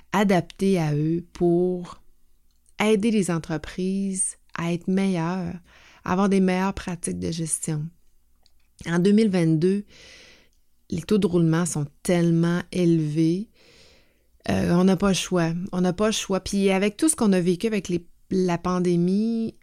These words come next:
ça a transformé les, nos écosystèmes d'une façon qu'on n'avait pas pu prévoir.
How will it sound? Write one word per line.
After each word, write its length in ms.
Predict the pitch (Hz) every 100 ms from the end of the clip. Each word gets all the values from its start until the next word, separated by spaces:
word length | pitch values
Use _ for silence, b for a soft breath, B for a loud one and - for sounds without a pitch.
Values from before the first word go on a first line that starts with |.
| _ -
ça 220 | - 175
a 120 | 175
transformé 720 | - - 277 - 226 196 208
les, 300 | 208 170 -
nos 200 | 190 180
écosystèmes 760 | 175 175 - 185 - - 214 208
d'une 180 | 185 165
façon 320 | 170 175 202
qu'on 160 | 196 170
n'avait 280 | 165 160
pas 280 | 156 - 262
pu 200 | 262 247
prévoir. 920 | 233 - 185 160 160 160 175 208 185